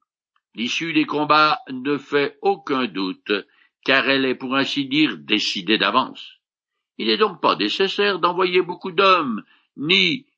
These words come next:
qu'ils soient parfaitement aguerris. De plus,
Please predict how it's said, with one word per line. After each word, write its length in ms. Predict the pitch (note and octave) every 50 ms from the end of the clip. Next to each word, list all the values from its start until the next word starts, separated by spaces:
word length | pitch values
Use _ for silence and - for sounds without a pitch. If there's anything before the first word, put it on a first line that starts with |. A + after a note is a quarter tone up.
| _ _
qu'ils 160 | - F3 D#3+ C3
soient 280 | - E3+ D#3+ - -
parfaitement 640 | - E3 C#3+ - - E3 D#3+ - - D3+ D3+ D#3+ D#3
aguerris. 680 | D3 D#3 D3+ D3 D3 D#3 D3 D#3+ E3+ E3 B2+ - - _ _ _ _ _ _ _ -
De 120 | D3+ F#3+
plus, 440 | G3 - B3 C4+ B3 - - -